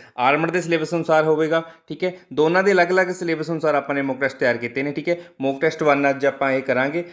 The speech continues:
ਠੀਕ ਹੈ। ਇਹ ਸਾਰਾ ਮੌਕ ਟੈਸਟ ਜਿਹੜੇ ਦੋਨੋਂ with sample ਆਪਾਂ ਨੇ ਐਪ ਉੱਤੇ ਜਿਹੜੇ ਅਪਡੇਟ ਕਰ ਦਿੱਤੇ ਹਨ, ਠੀਕ ਹੈ। ਜਿਹੜੇ ਵੀ ਕੈਂਡੀਡੇਟ ਕੋਰਸ ਖਰੀਦਣਾ ਚਾਹੁੰਦੇ ਹਨ, ਠੀਕ ਹੈ, ਉਹ ਕੋਰਸ ਖਰੀਦ ਸਕਦੇ ਨੇ। ਉਹਨਾਂ ਨੂੰ ਦੱਸ ਦਈਏ ਕਿ ਆਪਣਾ ਜਿਹੜਾ ਕੋਰਸ ਹੈ ਉਹਦੇ ਵਿੱਚ ਸਾਰੇ ਤੁਹਾਨੂੰ ਜਿੰਨਾ ਵੀ ਤੁਹਾਡਾ ਸਿਲੇਬਸ ਹੈ,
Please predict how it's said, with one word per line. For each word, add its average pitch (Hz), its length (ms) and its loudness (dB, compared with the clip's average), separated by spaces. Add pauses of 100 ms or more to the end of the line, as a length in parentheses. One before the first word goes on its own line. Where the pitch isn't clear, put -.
(200)
ਠੀਕ 143 140 -4
ਹੈ। 165 180 2
ਇਹ 165 100 2
ਸਾਰਾ 160 380 4
ਮੌਕ 156 260 0
ਟੈਸਟ 160 160 0
ਜਿਹੜੇ 170 160 0
ਦੋਨੋਂ 165 500 0 (200)
with 147 200 -6
sample 160 520 2 (240)
ਆਪਾਂ 143 220 2
ਨੇ 165 120 0
ਐਪ 143 280 4
ਉੱਤੇ 165 200 0
ਜਿਹੜੇ 160 180 4
ਅਪਡੇਟ 139 300 -2
ਕਰ 123 140 0
ਦਿੱਤੇ 120 280 -4
ਹਨ, 156 180 -2 (200)
ਠੀਕ 147 180 -4
ਹੈ। 160 180 -2 (200)
ਜਿਹੜੇ 139 220 4
ਵੀ 175 100 0
ਕੈਂਡੀਡੇਟ 160 360 0
ਕੋਰਸ 156 240 0
ਖਰੀਦਣਾ 151 260 0
ਚਾਹੁੰਦੇ 147 300 0
ਹਨ, 156 200 -2 (100)
ਠੀਕ 151 160 -6
ਹੈ, 160 60 4
ਉਹ 160 120 2
ਕੋਰਸ 156 280 -2
ਖਰੀਦ 139 140 -2
ਸਕਦੇ 143 240 0
ਨੇ। 160 60 0
ਉਹਨਾਂ 160 200 0
ਨੂੰ 160 80 -4
ਦੱਸ 135 180 2
ਦਈਏ 160 300 0 (320)
ਕਿ 170 80 2
ਆਪਣਾ 175 200 4
ਜਿਹੜਾ 175 160 2
ਕੋਰਸ 156 340 0
ਹੈ 165 240 0 (120)
ਉਹਦੇ 165 160 0
ਵਿੱਚ 180 120 -2
ਸਾਰੇ 156 380 2
ਤੁਹਾਨੂੰ 170 340 0
ਜਿੰਨਾ 147 260 0
ਵੀ 170 80 -2
ਤੁਹਾਡਾ 165 220 0
ਸਿਲੇਬਸ 143 420 -2
ਹੈ, 156 220 0